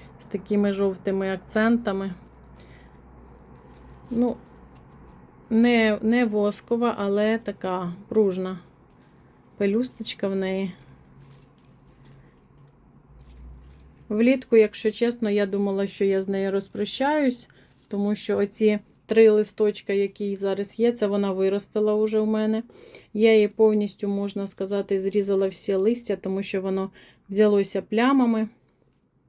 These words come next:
жовтими. От, почало пропадати, тому я все пообрізала, пообмащувала. І шию, здається, там фундазолила. І... Ось вона почала вже у мене розвиватися,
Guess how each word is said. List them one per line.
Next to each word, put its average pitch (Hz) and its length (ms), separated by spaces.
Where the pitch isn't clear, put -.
жовтими. 202 600
От, 202 320
почало 202 480
пропадати, 202 760
тому 196 240
я 196 160
все 196 260
пообрізала, 202 800
пообмащувала. 208 1080
І 214 140
шию, 262 360
здається, 214 480
там 202 220
фундазолила. 202 840
І... 196 280
Ось 220 220
вона 202 240
почала 196 540
вже 190 220
у 185 40
мене 185 280
розвиватися, 208 960